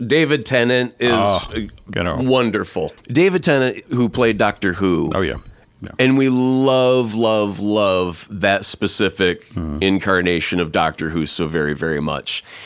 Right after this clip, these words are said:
Speaker 1: And to see him play a bad guy, but a charming bad guy who's motivated out of a pure love, no matter how sick and twisted it was, he still had a charm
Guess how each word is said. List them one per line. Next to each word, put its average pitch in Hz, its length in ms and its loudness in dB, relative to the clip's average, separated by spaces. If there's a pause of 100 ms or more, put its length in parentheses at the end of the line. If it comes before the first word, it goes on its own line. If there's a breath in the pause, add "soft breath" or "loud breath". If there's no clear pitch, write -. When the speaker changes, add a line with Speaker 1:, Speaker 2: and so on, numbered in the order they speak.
(140 loud breath)
Speaker 1:
And 104 160 2
to 101 60 0
see 151 340 0
him 123 300 2
play 101 260 0
a 87 120 2
bad 87 460 0
guy, 71 340 -4 (120)
but 110 160 2
a 92 80 0
charming 113 640 0
bad 82 340 -2
guy 80 240 0
who's 80 260 -4
motivated 101 680 2
out 90 180 0
of 82 240 -6 (380 loud breath)
a 98 100 0
pure 139 500 0
love, 98 400 2
no 131 120 2
matter 156 260 4
how 131 160 0
sick 143 320 -2
and 123 140 2
twisted 113 420 0
it 92 100 2
was, 90 460 0 (240 loud breath)
he 170 180 0
still 139 360 0
had 113 240 0
a 90 60 0
charm 120 580 0